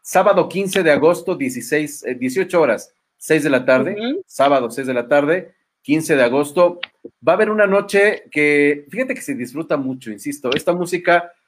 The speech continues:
Speaker 1: yo sé que me van a decir, como dicen mis hijos, que es música de viejitos, pero mira,
Speaker 2: <laughs>
Speaker 1: imagínate como nunca, y creo que, eh, eh,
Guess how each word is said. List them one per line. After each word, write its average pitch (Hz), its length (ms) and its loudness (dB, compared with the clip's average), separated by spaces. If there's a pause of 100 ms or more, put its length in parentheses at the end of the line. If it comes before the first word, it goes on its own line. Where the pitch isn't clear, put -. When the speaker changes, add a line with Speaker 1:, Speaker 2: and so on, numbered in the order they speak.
(240)
Speaker 1:
yo 151 160 2
sé 185 160 0
que 165 120 2
me 135 100 2
van 160 180 4
a 156 40 6
decir, 143 340 0
como 107 240 -4
dicen 117 260 -4
mis 131 160 -2
hijos, 139 240 -8
que - 80 -8
es 113 60 -2
música 127 360 -4
de 95 80 -2
viejitos, 110 540 -8 (560)
pero 135 160 -2
mira, 165 260 2
Speaker 2:
<laughs> 440 760 6
Speaker 1:
imagínate 415 640 4
como 160 240 0
nunca, 165 500 0
y 131 140 -4
creo 165 240 2
que, 180 280 4
eh, 131 520 0
eh, 120 540 -4